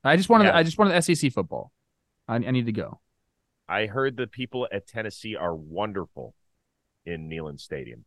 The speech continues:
Speaker 2: that they are, uh, the late U C L A coach, Terry Donahue. I did a couple of, uh, N F L games with him as an analyst. And, um,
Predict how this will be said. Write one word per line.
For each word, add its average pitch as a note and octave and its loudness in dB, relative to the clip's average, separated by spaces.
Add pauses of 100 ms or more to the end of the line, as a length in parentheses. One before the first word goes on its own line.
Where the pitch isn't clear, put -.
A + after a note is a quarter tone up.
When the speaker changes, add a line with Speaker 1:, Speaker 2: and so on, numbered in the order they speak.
Speaker 2:
that - -18
they F2 -6
are, E2 -6 (560)
uh, G2 0
the F#2+ -6
late A#2+ -2
U A#2 -10
C A2+ -12
L G#2 -2
A G#2 -2
coach, - -8
Terry F#2 -8
Donahue. D#2+ -8
I D2+ -8
did E2 -10
a E2 -10
couple F#2+ -8
of, D2+ -8 (260)
uh, D2+ -6
N F2+ -6
F E2 -10
L D#2 -6
games C#2 -14
with C#2+ -16
him D#2 -12
as C2+ -18
an C2+ -14
analyst. C2 -14 (920)
And, F2 -2
um, D#2 -6